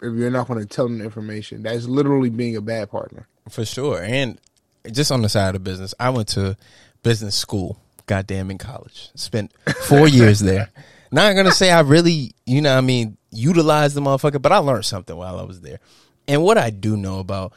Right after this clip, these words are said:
Speaker 2: corporations, what I do know about most companies who have stockholders or shareholders or profit partners and things like that, they are not required to see the books, but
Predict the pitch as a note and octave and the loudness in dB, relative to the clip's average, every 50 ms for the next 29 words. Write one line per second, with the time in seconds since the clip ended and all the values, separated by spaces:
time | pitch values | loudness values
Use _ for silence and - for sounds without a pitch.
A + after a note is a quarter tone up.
0 | _ _ _ _ - - D3+ D3 A#2 A2+ G2+ G2+ G#2 G#2 G2+ - - G2+ G2 G2+ | _ _ _ _ -6 -2 -2 0 0 0 -2 -2 0 -2 -2 -4 -6 -8 -8 -4
1 | G#2+ G#2 G#2 G2+ G2 G#2 G#2 G2+ G2 G2 F#2 F#2+ F#2+ F#2+ D2+ - - G#2 A2 A2+ | -2 -2 -2 -2 -2 -4 -2 -2 -2 -2 -2 -2 -2 -4 -4 -6 -4 0 2 2
2 | A2 - - - - G#2+ G2+ - F#2+ F#2+ F#2 F2+ - - - G2 G2 G2 G2+ A#2 | 2 0 -2 -4 -4 -4 -6 -6 -10 -12 -12 -14 -14 -12 -12 -12 -12 -12 -16 -18
3 | _ _ _ - - B2 B2 A#2 G#2+ - - - - A#2+ A#2 A#2+ - - A#2+ A2+ | _ _ _ -8 -6 -4 -4 -4 -6 -8 -8 -6 -4 -4 -4 -4 -6 -6 -6 -4
4 | G#2+ G#2 G#2 G2+ G2+ F#2+ - G#2+ G#2 F#2 - A2 G#2 G#2 G#2 G2+ G2+ G2+ G2+ G2 | -4 -4 -4 -6 -6 -8 -10 -12 -12 -10 -8 -8 -8 -10 -10 -12 -12 -12 -12 -10
5 | G2+ G2 G2 F#2+ - - - G2+ G2+ - G2+ - _ - - G2+ G2 - - G2+ | -12 -12 -12 -14 -16 -12 -10 -10 -10 -10 -12 -16 _ -12 -8 -8 -8 -8 -8 -12
6 | G2 F#2+ - - _ _ _ - G2 F#2+ - G#2+ G2+ G2+ F#2 F#2+ G2 G2 F#2+ F2+ | -14 -14 -16 -20 _ _ _ -16 -16 -12 -10 -10 -8 -8 -8 -8 -8 -8 -8 -8
7 | - - G2 F#2 _ _ _ _ _ - A2 A2+ B2+ - - A#2 A#2 A#2 A2+ A2 | -8 -8 -8 -8 _ _ _ _ _ -4 -2 -2 0 0 0 2 2 2 2 2
8 | G#2+ - _ _ _ _ _ _ _ _ _ _ _ _ _ _ _ _ _ _ | 0 -4 _ _ _ _ _ _ _ _ _ _ _ _ _ _ _ _ _ _
9 | _ _ _ _ - _ _ _ - B2+ E3+ F3+ C3 G#2+ G#2+ G2+ - - - A2 | _ _ _ _ -20 _ _ _ -2 -2 0 0 0 -2 -6 -8 -8 -8 -2 0
10 | A2+ A#2+ B2 A#2 G#2 G2 G2 - - - A2 F#2+ - G#2 G2+ F#2 G2 F#2 F2+ G2+ | 2 4 4 4 2 0 -2 -4 -6 -6 -6 -4 -4 -6 -6 -6 -8 -6 -6 -6
11 | G2 F#2+ - - _ _ _ _ _ _ - C#3 C#3 C3 | -6 -6 -8 -14 _ _ _ _ _ _ 2 2 2 2